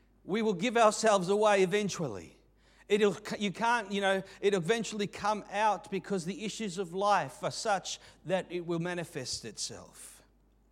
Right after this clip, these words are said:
James, he speaks about the tongue, doesn't he? And he talks about that it's a little member, but it boasts great things.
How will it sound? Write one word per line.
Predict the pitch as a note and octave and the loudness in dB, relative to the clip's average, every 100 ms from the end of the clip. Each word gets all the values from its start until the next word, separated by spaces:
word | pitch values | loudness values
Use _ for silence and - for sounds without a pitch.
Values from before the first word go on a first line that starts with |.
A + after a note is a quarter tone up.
| _ _ _ _ _ _ _ _ _ _ _ _ _ _ _ _ _ _ _ _ _ _ _ - | _ _ _ _ _ _ _ _ _ _ _ _ _ _ _ _ _ _ _ _ _ _ _ -6
James, | A#2 F#3+ G#3+ G3 D3 | 0 2 2 0 0
he | F#3+ | -2
speaks | - A3 G#3+ - | -2 -2 -2 -4
about | F3+ G3+ - | -2 0 -2
the | |
tongue, | E3 G#3 G3 D#3 | -4 -2 0 0
doesn't | F3 E3 D3+ | -2 -2 -4
he? | G2 - _ _ _ _ _ _ _ _ _ _ _ _ _ | -8 -14 _ _ _ _ _ _ _ _ _ _ _ _ _
And | E3+ | -2
he | F#3 | -2
talks | - A3+ - A3 | 2 0 0 -2
about | F3+ G3 G3 F#3+ F#3 | 0 2 2 2 -2
that | F#3+ | -2
it's | F#3 G3+ | -2 -2
a | |
little | F#3+ A3 B3+ | 0 0 -2
member, | G#3 F3+ G#3+ A3+ A#3+ | -2 -2 2 4 4
but | F#3 G3 | 2 0
it | F3 B2+ | -2 -2
boasts | - A#3+ B3 - - - - | 2 4 4 -2 -10 -14 -18
great | - G#3+ B3+ A3 | -4 0 0 -2
things. | - C4+ A3 G#2 F#2+ - - - - | -6 -4 -4 -6 -12 -20 -16 -16 -16